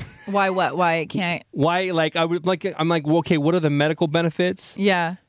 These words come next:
Speaker 2: The only thing I could come up with is there are some studies that show that maybe they help treat, uh, P T S D.
Speaker 1: Oh, okay, I can see that.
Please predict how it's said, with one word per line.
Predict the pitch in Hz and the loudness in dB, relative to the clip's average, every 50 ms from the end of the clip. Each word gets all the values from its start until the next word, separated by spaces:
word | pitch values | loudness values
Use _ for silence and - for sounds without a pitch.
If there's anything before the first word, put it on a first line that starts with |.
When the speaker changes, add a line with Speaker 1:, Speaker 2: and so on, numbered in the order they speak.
| _ - | _ -12
Speaker 2:
The | 202 - | -12 -8
only | - 165 180 196 202 196 | -2 0 2 2 4 4
thing | 196 185 | 4 2
I | 170 165 | 2 2
could | 143 147 139 | 0 -2 -2
come | - - 156 151 156 | 0 0 0 2 0
up | 160 - - | -2 0 0
with | 156 131 113 - | -2 -2 -2 -2
is | - 127 127 127 131 131 120 - - _ _ _ _ _ _ _ _ _ _ _ _ | -2 0 2 2 2 0 -2 -6 -12 _ _ _ _ _ _ _ _ _ _ _ _
there | - 143 143 | -2 0 0
are | - 127 143 143 127 | 2 0 0 0 0
some | - - - 175 180 175 | -2 0 0 0 0 0
studies | 160 - - 170 170 160 139 139 | -2 -2 0 0 0 0 -2 -4
that | 143 127 | -4 -4
show | - - - 175 170 165 165 156 | -4 0 0 2 2 2 2 0
that | 151 160 | -2 -2
maybe | 147 156 170 190 190 196 202 202 165 175 165 156 | -2 -2 0 0 2 2 0 0 0 0 -2 0
they | 143 135 139 139 | 0 0 0 0
help | 117 127 131 127 - | 0 -2 -2 -4 -4
treat, | - - 127 123 - - _ _ _ - | -4 -4 -4 -4 -6 -10 _ _ _ -4
uh, | - 117 107 | -2 -2 -2
P | - - - 123 | -2 -2 -2 -2
T | 107 - 113 104 | -2 0 0 0
S | 92 - - | 0 -2 -4
D. | - 92 - - | -8 -10 -6 -2
Speaker 1:
Oh, | 233 220 214 - - 311 | -2 -2 -2 -2 -4 -4
okay, | 302 302 254 226 | -2 0 2 2
I | 233 | 0
can | 233 240 214 | 0 -4 -4
see | - 190 160 | -4 -2 -2
that. | 156 151 151 156 - | -2 -2 -4 -6 -8